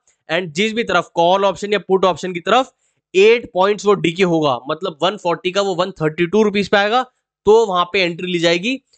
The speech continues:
तो वहां पे कॉल and पुट ऑप्शन सेल किया जाएगा वन थर्टी टू रुपीज पे। And अब इसमें आपको एक और बात समझनी है,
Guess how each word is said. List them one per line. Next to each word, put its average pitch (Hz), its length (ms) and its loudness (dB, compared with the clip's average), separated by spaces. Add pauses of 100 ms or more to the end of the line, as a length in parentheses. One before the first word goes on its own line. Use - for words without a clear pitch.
(160)
तो 214 160 6
वहां 180 160 0
पे 220 140 -2
कॉल 185 340 -2
and 180 100 -6
पुट 175 160 -2
ऑप्शन 190 260 -2
सेल 180 300 -2
किया 180 180 -2
जाएगा 180 240 -2
वन 180 220 -2
थर्टी 160 380 -2
टू 190 200 2
रुपीज 170 260 -2
पे। 117 220 -6 (680)
And 160 120 0 (100)
अब 208 200 0
इसमें 180 260 -4
आपको 175 180 -2
एक 156 160 0
और 170 100 4
बात 170 120 0
समझनी 156 340 -2
है, 240 180 2